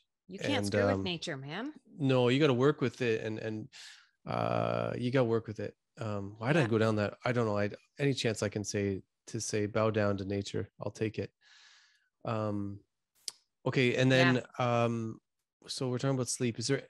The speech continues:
Speaker 2: so we, you, you briefly mentioned blue light glasses. You said cortisol, uh, working with circadian rhythms,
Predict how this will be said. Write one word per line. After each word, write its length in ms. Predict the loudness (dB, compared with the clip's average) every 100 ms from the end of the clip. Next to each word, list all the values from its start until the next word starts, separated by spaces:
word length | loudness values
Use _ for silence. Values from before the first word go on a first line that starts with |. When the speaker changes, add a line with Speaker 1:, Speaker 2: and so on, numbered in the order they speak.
| -10
Speaker 2:
so 180 | -6 -2
we, 160 | -4 -6 _
you, 380 | 0 2 2 -2 -6
you 180 | -4 -2
briefly 380 | 2 2 4
mentioned 420 | 4 2 0 -4 -2
blue 160 | -2
light 140 | -2 0
glasses. 500 | 4 4 4 -2 -4
You 80 | -6
said 340 | -6 -6 -8 -4
cortisol, 600 | -2 0 2 2 2 0 -8 -20 -20 _ -6
uh, 300 | -2 -2 -2
working 340 | 0 0 2 2
with 180 | 0
circadian 600 | -2 -6 -2 0 0 0 0
rhythms, 760 | 2 2 2 0 -2 -4 -6